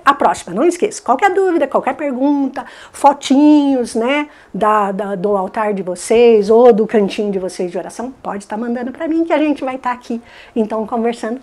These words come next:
a partir de hoje, tá bom? Fiquem com Deus, até a próxima. Então, pessoal, né, muita gente pergunta pra mim onde que pode conseguir uma estampa da Sagrada Face, como essa que eu tenho aqui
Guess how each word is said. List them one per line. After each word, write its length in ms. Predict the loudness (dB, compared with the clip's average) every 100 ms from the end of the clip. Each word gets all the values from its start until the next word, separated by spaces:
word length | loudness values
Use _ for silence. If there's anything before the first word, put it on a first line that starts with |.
| -16 -10
a 60 |
partir 380 | -2 -2 0 0
de 100 | 0
hoje, 240 | -4 -6 -8
tá 120 | 0
bom? 220 | 0 0 -8 -20 _
Fiquem 400 | 0 2 4 4
com 160 | 6 6
Deus, 520 | 6 6 2 -6 -14 -12
até 320 | -12 _ 2
a 100 | 2
próxima. 460 | 2 -4 -6 -14 -16 _ _ _ _ _ _ _ _ _ _ _
Então, 320 | 0 4 2 2
pessoal, 420 | -2 0 -4 -6 _ _ -20 -4
né, 280 | 0 0 -2
muita 400 | -2 0 0 0
gente 420 | 0 -2 -2 -6 -6 -8
pergunta 400 | -6 0 0 0
pra 140 | -4 -4
mim 300 | -2 -2 -6 -4
onde 360 | -2 0 0
que 120 | 0 -4
pode 300 | -2 -4 -6
conseguir 460 | -10 -8 -6 -4
uma 160 | -2 -4
estampa 680 | -6 -6 -4 -2 -2 -4 -4
da 200 | -4 -6
Sagrada 480 | -8 -8 -6 -6
Face, 460 | -8 -6 -8 -8 -14
como 320 | -12 -6 -4
essa 300 | -4 -6 -10
que 80 | -10
eu 60 | -10
tenho 200 | -8 -10
aqui 300 | -10 -10